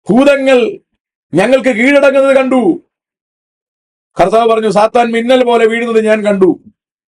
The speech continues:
പാമ്പുകളെയും തേളുകളെയും ശത്രുവിന്റെ സകല ബലത്തെയും ചവിട്ടുവാൻ ഞാൻ നിങ്ങൾക്ക് അധികാരം തരുന്നു. അവ നിങ്ങൾക്ക് ഒരിക്കലും ഒരു ദോഷവും വരുത്തുകയില്ല.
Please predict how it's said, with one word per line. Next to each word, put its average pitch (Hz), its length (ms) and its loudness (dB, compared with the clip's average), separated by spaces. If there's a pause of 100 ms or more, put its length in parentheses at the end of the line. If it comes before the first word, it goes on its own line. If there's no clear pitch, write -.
(640)
പാമ്പുകളെയും 226 520 0
തേളുകളെയും 220 460 0
ശത്രുവിന്റെ 226 420 0
സകല 233 260 -2
ബലത്തെയും 220 400 0
ചവിട്ടുവാൻ 220 420 0
ഞാൻ 220 280 -2
നിങ്ങൾക്ക് 220 280 -2
അധികാരം 220 440 0
തരുന്നു. 214 220 0
അവ 208 140 2
നിങ്ങൾക്ക് 208 360 -4
ഒരിക്കലും 214 560 0
ഒരു 240 200 2
ദോഷവും 233 360 2
വരുത്തുകയില്ല. 196 640 0